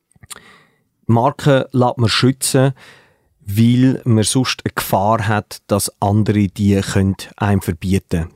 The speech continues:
Das heisst, wenn ich einfach eine Domain habe, äh, und meine Marke und mein Brand und mein Business auf dem aufbauen und ich habe das nicht geschützt, kann jemand das schützen und kann mir das alles wegnehmen. Und dann hat man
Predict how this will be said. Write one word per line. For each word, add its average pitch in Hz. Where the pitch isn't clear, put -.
Das 107
heisst, 110
wenn 110
ich 110
einfach 110
eine 95
Domain 113
habe, 110
äh, 110
und 107
meine 110
Marke 110
und 107
mein 104
Brand 120
und 101
mein 107
Business 147
auf 107
dem 113
aufbauen 110
und 107
ich 101
habe 110
das 101
nicht 101
geschützt, -
kann 123
jemand 113
das 104
schützen -
und 110
kann 113
mir 107
das -
alles 107
wegnehmen. 101
Und 113
dann 110
hat -
man 101